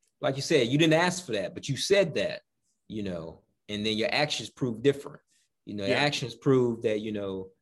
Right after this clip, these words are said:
Speaker 1: when, when things got a little tough or a little rough,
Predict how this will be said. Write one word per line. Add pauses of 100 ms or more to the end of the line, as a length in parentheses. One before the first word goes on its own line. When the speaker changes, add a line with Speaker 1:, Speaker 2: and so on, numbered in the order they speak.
(260)
Speaker 1:
when,
when
things
got
a
little
tough
or
a
little
rough,